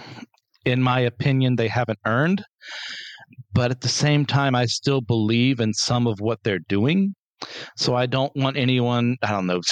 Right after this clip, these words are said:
<laughs> there's not enough people that probably know this organization that would pull funding or something like this, like, uh, just because they're outraged on my behalf, which gr-, I'm grateful. There have been very, uh, many people that I've told this to that have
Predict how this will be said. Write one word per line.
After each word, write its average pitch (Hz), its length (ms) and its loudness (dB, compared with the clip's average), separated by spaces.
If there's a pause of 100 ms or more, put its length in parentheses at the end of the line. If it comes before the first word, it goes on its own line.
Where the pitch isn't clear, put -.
(180)
<laughs> - 320 -8
there's 113 240 -2
not 113 160 0
enough 110 280 -4
people 113 320 0
that 104 220 -2
probably 107 480 -2
know 107 220 2
this 98 200 -4
organization 101 480 -2
that 92 80 -2
would 95 160 -4
pull 120 200 0
funding 98 540 -2
or 92 100 0
something 98 360 -2
like 92 220 -4
this, 87 200 0 (420)
like, 101 280 -2
uh, 110 180 -4
just 110 240 -2
because 101 220 0
they're 101 100 2
outraged 107 400 0
on 104 80 0
my 127 140 2
behalf, 113 340 -2
which - 160 -4
gr-, 135 120 -2 (180)
I'm 123 160 0
grateful. 135 320 0
There 120 100 2
have 120 80 0
been 123 180 0
very, 156 360 0 (560)
uh, 101 140 0 (320)
many 156 420 4 (200)
people 139 260 0
that 127 140 0
I've 117 160 -2
told 190 260 0 (160)
this 113 360 0
to 101 240 0
that 120 200 -2
have 139 340 0